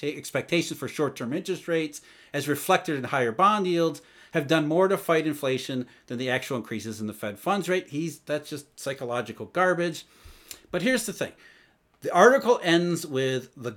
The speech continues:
last person any, any serious mainstream or out of mainstream, uh, journal or media or whatever, the last person you should ever quote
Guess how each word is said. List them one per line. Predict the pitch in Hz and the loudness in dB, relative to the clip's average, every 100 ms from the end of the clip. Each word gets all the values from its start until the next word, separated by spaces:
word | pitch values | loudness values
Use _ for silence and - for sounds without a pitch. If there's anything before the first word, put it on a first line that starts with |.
| 113 | -6
last | 123 160 185 - - | 2 6 4 2 -2
person | 160 147 - 139 131 - _ - | -2 -2 -4 -4 -4 -10 _ -8
any, | 143 170 185 170 165 _ _ _ - | -2 2 2 2 -4 _ _ _ -4
any | 165 180 | 0 0
serious | - - - 196 220 220 202 190 - | -2 -4 -4 2 6 6 6 2 0
mainstream | 143 147 165 160 - 160 160 156 | -2 2 2 0 -4 -4 -2 -2
or | 123 123 117 | -2 -4 0
out | 139 226 | 4 4
of | 180 131 | 4 0
mainstream, | 143 135 - 143 135 127 120 | -2 -2 -4 -4 0 -2 -2
uh, | 135 117 | -4 -4
journal | 110 - 165 165 160 156 139 _ | -6 -2 2 2 2 -2 -4 _
or | 143 117 113 107 101 - | -8 -4 -4 -4 -8 -12
media | 127 175 180 185 175 | -2 0 2 2 2
or | 120 | -2
whatever, | 113 165 214 180 160 160 147 _ _ _ - _ _ | -2 2 4 2 2 -2 -4 _ _ _ -20 _ _
the | 113 | -12
last | 117 147 220 220 - | -2 4 4 2 -2
person | 190 170 170 | -2 0 -2
you | 151 | -2
should | 143 127 | -2 -6
ever | 156 147 151 | -2 -2 -2
quote | - 127 113 110 | -4 -4 -4 -6